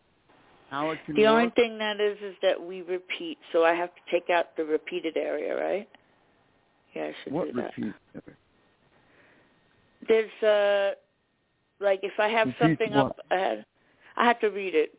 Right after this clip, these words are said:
Speaker 2: better and, and tell you where it is.
Speaker 1: I don't know
Speaker 2: You
Speaker 1: what
Speaker 2: know,
Speaker 1: you're saying.
Speaker 2: when I
Speaker 1: What,
Speaker 2: get off air.
Speaker 1: what, what's repeated? I didn't hear anything repeated.
Speaker 2: No, I didn't read the rest of it because it was so, it was just what it said right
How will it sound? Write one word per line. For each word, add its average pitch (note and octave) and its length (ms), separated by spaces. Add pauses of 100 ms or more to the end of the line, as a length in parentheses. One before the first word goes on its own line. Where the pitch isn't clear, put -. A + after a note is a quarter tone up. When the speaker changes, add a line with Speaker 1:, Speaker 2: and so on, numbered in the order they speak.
Speaker 2:
better D#3+ 260
and, D#3+ 260
and D#3+ 200
tell E3 140
you E3 140
where D#3 300
it D#3 60
is. D#3 200 (2250)
Speaker 1:
I A#2+ 160
don't B2+ 160
know B2+ 120
Speaker 2:
You B2 80
Speaker 1:
what B2 100
Speaker 2:
know, B2 80
Speaker 1:
you're A2+ 180
saying. B2 340
Speaker 2:
when F3 100
I E3+ 60
Speaker 1:
What, E3+ 80
Speaker 2:
get F3 140
off E3 160 (100)
air. D#3+ 380
Speaker 1:
what, D3 260
what's C#3+ 300 (100)
repeated? C#3+ 560 (720)
I A#2+ 120
didn't D3+ 160
hear B2+ 160
anything G#2+ 360
repeated. G#2+ 460 (1000)
Speaker 2:
No, B3 200
I G3 100
didn't G3 260
read A3 280
the G3+ 100
rest E3 220 (140)
of D#3+ 100
it D#3 240
because D#3+ 200
it E3+ 60
was E3+ 160
so, F3+ 220
it - 40
was F3+ 240
just F#3+ 240
what F#3+ 160
it F3+ 200
said G3 180 (320)
right F#3 160